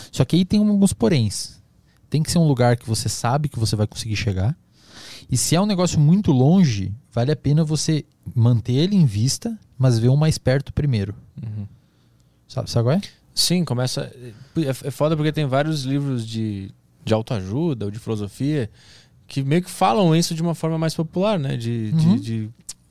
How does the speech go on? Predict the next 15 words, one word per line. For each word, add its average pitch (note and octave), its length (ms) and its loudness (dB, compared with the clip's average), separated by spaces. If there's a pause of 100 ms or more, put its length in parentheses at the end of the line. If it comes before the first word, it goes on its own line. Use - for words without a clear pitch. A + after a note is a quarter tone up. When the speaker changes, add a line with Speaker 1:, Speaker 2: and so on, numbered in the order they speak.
(120)
Speaker 2:
todo D3 220 -2
dia D3 180 -2
faz C#3 220 -2
um D3 80 0
objetivo C#3+ 400 0
pequeno, C3+ 680 -2 (180)
todo D#3+ 160 -2
esse D#3 140 -4
papo E3+ 340 0
assim, F3+ 280 2
Speaker 1:
Isso. F3+ 100 -2 (220)
Speaker 2:
basicamente F3+ 600 0
é F3+ 40 0
isso, E3 280 -4
né? C3 80 -8